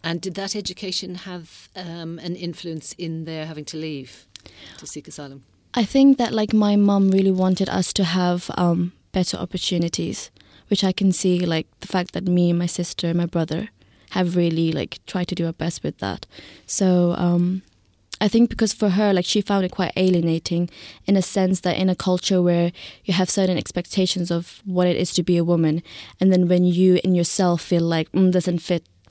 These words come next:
Speaker 2: within the spirit that's inside you,"
Speaker 1: Yeah.
Speaker 2: I felt like she wanted us to be able to experience that.
Speaker 1: What are you hoping for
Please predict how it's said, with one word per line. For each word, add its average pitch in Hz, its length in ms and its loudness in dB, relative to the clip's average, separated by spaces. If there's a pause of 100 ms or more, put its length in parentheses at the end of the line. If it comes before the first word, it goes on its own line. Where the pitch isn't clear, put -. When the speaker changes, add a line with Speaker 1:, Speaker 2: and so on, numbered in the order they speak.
(140)
Speaker 2:
within 180 280 2
the 160 60 0
spirit 175 420 2
that's - 180 -4
inside 180 640 0
you," 160 220 -2 (220)
Speaker 1:
Yeah. 139 80 -16 (160)
Speaker 2:
I 175 40 -4
felt 185 240 -2
like 180 120 -4
she - 160 0
wanted 170 260 2
us 160 220 -4
to 170 260 -6 (720)
be 190 140 4
able 180 140 2
to 175 100 -4
experience 175 540 -2
that. - 240 -10 (680)
Speaker 1:
What 302 140 -4
are 302 100 0
you 269 80 -4
hoping 202 420 -10
for 131 340 -18